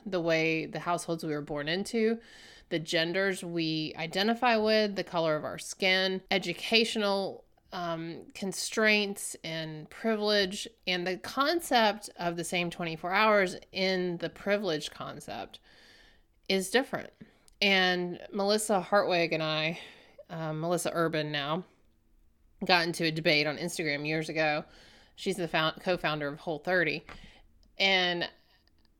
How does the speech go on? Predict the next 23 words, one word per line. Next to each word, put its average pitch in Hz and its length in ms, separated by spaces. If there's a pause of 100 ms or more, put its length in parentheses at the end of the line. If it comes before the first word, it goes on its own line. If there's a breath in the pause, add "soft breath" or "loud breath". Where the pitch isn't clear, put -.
(140)
I 180 460
kinda 185 240
argued 220 340
with 147 160
her 131 120
about, 147 240
"No, 233 200
we 180 140
do 294 240
all 156 180
have 143 220
the 147 80
same 135 220
twenty-four 151 420
hours." - 400 (120)
And 208 480 (640 loud breath)
again, 180 680 (600)
if 180 140
you're 190 100
counting 185 480
time, 185 400
we 170 140
do. 160 320